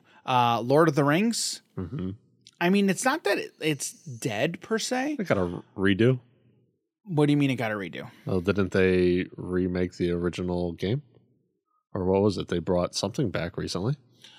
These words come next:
Speaker 1: Well, right, but that's, like, the first. It, they're, they're repackaging old content.
Speaker 2: Okay.
Speaker 1: Is what they're doing. Is, which, again, I'm not complaining about it. I'm not complaining about that.
Speaker 2: <laughs>
Speaker 1: I'm not. But what I am, what I'm saying
Speaker 2: Mm-hmm.
Speaker 1: is,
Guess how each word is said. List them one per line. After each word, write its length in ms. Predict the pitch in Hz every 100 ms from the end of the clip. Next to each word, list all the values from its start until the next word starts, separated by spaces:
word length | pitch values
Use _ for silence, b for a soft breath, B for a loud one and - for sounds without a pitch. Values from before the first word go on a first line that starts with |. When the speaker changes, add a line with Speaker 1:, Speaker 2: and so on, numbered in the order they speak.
| B B -
Speaker 1:
Well, 240 | 175 175
right, 280 | 151 156 113
but 140 | 123
that's, 280 | 151 170 -
like, 140 | 226 -
the 100 | 175
first. 560 | - 180 175 - - - 113 - B B B B
It, 200 | 190 175 _
they're, 300 | 165 175 180 165
they're 200 | 165 151
repackaging 920 | 175 233 - 170 180 160 135 131 120
old 220 | 127 120
content. 600 | - 113 113 98 - - 185
Speaker 2:
Okay. 360 | - 85 - 92 95
Speaker 1:
Is 160 | 135 123
what 160 | 123
they're 140 | 107 101
doing. 320 | 95 50 90
Is, 180 | 113 123 135
which, 360 | 180 202 -
again, 300 | 196 185 156
I'm 140 | 127 185
not 160 | 277 202
complaining 420 | 160 180 139 107
about 260 | 107 85 80
it. 60 |
I'm 120 | - 135
not 180 | 165
complaining 440 | - 190 175 156 117
about 240 | 104 95
that. 200 | 78 64 - -
Speaker 2:
<laughs> 160 | -
Speaker 1:
I'm 140 | 135 151
not. 280 | 139 98 - B B -
But 340 | 127 165 139 B B -
what 200 | 156 175
I 100 | 156
am, 340 | 151 214 156
what 120 | 160
I'm 100 | 139
saying 460 | - 233 233 139 127
Speaker 2:
Mm-hmm. 120 | 110
Speaker 1:
is, 260 | 117 92